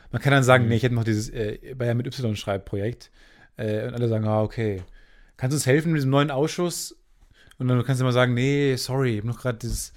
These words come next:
Speaker 1: das sind so, man kann sich so
Speaker 2: Ja, das ist
Speaker 1: reinflüchten.
Speaker 2: schon, das ist schon verrückt, ne? Du wirst Politiker und dann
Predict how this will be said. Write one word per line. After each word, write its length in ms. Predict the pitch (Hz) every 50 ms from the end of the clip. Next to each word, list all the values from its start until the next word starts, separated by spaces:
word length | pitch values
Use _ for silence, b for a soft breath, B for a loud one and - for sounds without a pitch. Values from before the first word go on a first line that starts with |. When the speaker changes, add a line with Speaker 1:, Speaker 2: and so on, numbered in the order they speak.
| b b b b b b _ _ -
Speaker 1:
das 100 | - 110
sind 100 | 131 143
so, 300 | 131 147 143 139 139 131
man 80 | 117 120
kann 100 | 147 160
sich 80 | 131
so 60 | 117 143
Speaker 2:
Ja, 120 | - 156
das 100 | 185 180
ist 80 | - 147
Speaker 1:
reinflüchten. 340 | 143 262 233 214 - 120 117
Speaker 2:
schon, 60 | 113
das 140 | 160 170 -
ist 80 | 233
schon 140 | - 320 247
verrückt, 320 | - - 202 214 208 - 139
ne? 80 | 135
Du 120 | 139 139 131
wirst 220 | 170 185 - -
Politiker 560 | - 151 170 - - - - 123 110 120 151 B B B B B B B B
und 160 | - 147 139
dann 160 | 156 156 160